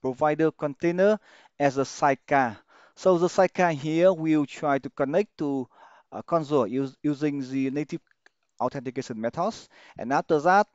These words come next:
it will retrieve the information from Consul and update to the property file that is sharing to the main container, uh, container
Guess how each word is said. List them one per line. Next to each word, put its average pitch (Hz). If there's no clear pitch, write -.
it 160
will 147
retrieve 143
the 160
information 131
from 117
Consul 180
and 135
update 175
to 139
the 127
property 127
file 147
that 156
is -
sharing 165
to 139
the 135
main 147
container, 139
uh, 117
container 143